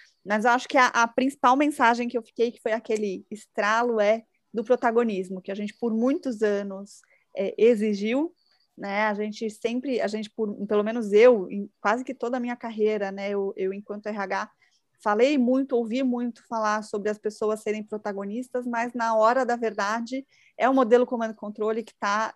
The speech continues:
que tá lá no, né, adiante, e a gente não permitia, ou na maioria das vezes a gente ainda não permite que as pessoas de fato sejam protagonistas.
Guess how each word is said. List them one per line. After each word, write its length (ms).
que 120
tá 280
lá 160
no, 300
né, 340
adiante, 1040
e 140
a 60
gente 320
não 180
permitia, 1000
ou 240
na 120
maioria 340
das 180
vezes 160
a 40
gente 180
ainda 300
não 160
permite 340
que 100
as 60
pessoas 320
de 80
fato 220
sejam 220
protagonistas. 760